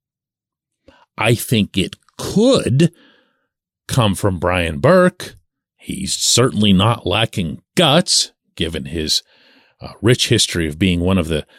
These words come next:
league's more bombastic personalities. But I don't know that Burke is comfortable just jumping in and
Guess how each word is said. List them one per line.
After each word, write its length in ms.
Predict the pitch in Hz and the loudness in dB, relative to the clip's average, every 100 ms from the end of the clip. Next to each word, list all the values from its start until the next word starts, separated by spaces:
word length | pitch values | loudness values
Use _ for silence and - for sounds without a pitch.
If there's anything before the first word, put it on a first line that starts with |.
| _ | _
league's 320 | 98 98 85 95 | 2 2 2 2
more 220 | 95 87 | 2 2
bombastic 800 | 82 73 71 87 98 - 90 - | 0 -4 -2 -2 -2 -2 -4 -4
personalities. 880 | 104 90 85 85 92 123 160 - - _ _ _ _ _ _ _ _ _ _ _ _ _ - | -2 -2 -4 -4 -2 2 2 2 -4 _ _ _ _ _ _ _ _ _ _ _ _ _ -10
But 100 | 107 | -2
I 80 | |
don't 200 | 156 180 | 2 4
know 180 | 151 165 | 4 6
that 220 | 151 120 | 4 2
Burke 320 | - 139 156 - | 0 0 0 -4
is 100 | - | -4
comfortable 640 | - 170 - 127 104 101 | 4 4 4 2 2 0
just 300 | - 104 - _ | 0 -2 -2 _
jumping 560 | - 120 139 143 135 127 | -2 2 2 2 2 2
in 200 | 143 | 2
and 120 | 107 | 2